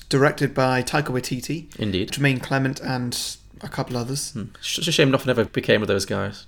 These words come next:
Speaker 2: Didn't do anything else of note after this.
Speaker 1: No.
Speaker 2: Just one-hit wonders.
Speaker 1: No.
Speaker 2: Mm-hmm.
Speaker 1: I mean, to be fair, what Jermaine Clement actually got up to? He did Legion, but
Speaker 2: He's in Legion, yeah.
Speaker 1: What
Speaker 2: Um,
Speaker 1: else?
Speaker 2: dunno, he changed his name to Matt Berry and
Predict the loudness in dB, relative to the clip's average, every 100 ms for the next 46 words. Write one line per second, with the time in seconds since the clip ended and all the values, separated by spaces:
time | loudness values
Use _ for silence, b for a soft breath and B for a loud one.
0 | -6 -4 -2 -2 -2 -2 -2 0 0 -2
1 | -6 -10 -10 -10 -2 0 0 0 -4 -10
2 | -10 -2 0 0 -2 -2 -4 -8 -8 -6
3 | -4 -2 -4 -6 -12 -10 -8 -8 -8 0
4 | 0 2 -2 0 2 2 0 -2 -2 0
5 | -2 -2 -6 -4 -4 -4 -12 -14 -4 -2
6 | -2 -2 -2 0 2 4 4 4 0 -2
7 | -4 -6 -6 0 4 4 4 2 2 2
8 | 4 6 6 6 2 -10 -20 -20 -20 -20
9 | -20 -20 -20 -20 -20 -20 -14 -8 -4 -2
10 | -4 -2 0 0 2 2 0 2 2 4
11 | 4 6 4 0